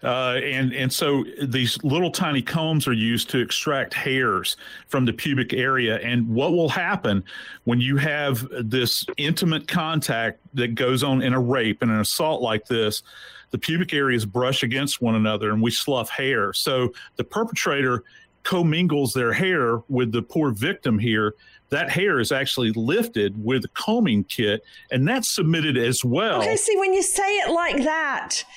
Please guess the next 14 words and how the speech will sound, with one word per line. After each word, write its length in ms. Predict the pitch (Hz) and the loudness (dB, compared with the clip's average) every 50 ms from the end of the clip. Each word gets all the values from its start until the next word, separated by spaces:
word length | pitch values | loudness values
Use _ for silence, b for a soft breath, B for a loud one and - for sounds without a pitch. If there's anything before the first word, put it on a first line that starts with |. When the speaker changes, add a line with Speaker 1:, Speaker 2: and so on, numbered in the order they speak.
| B B B B B - | B B B B B -2
Speaker 2:
I 120 | 370 403 427 | 0 2 2
learned 180 | 415 403 381 | 2 2 2
on 120 | 359 359 339 | 2 2 2
my 120 | 330 311 | 2 2
very 240 | 269 311 339 320 320 | 2 2 2 2 2
first 300 | 320 311 294 277 - - | 2 0 0 0 0 -2
jury 240 | - 269 277 285 269 | 0 0 2 2 0
trial, 520 | - - 269 233 226 214 196 185 180 180 B B B B B B _ _ _ _ _ _ - - 175 196 | 0 0 0 0 0 0 0 0 -2 -4 B B B B B B _ _ _ _ _ _ -6 -2 0 0
don't 680 | - 294 294 294 302 311 311 277 - - - - - - _ _ _ _ _ _ _ _ _ _ _ _ - - | 2 2 2 2 2 2 2 0 -2 -6 -12 -12 -14 -14 _ _ _ _ _ _ _ _ _ _ _ _ -20 -8
put 260 | - - 240 - - | -4 -2 -2 -2 -2
perfume 920 | - - - 254 254 247 247 - 226 208 202 196 190 185 170 170 180 180 - - - _ _ _ - | -4 -4 0 0 0 0 0 0 0 2 2 2 2 2 2 2 0 -2 -6 -14 -20 _ _ _ -4
on 240 | 196 196 196 185 180 | -2 0 2 2 0
the 80 | 180 | 0
pig. 520 | 175 - - 196 - - - - - - | -2 -2 -2 -2 -2 -2 -4 -6 -8 -12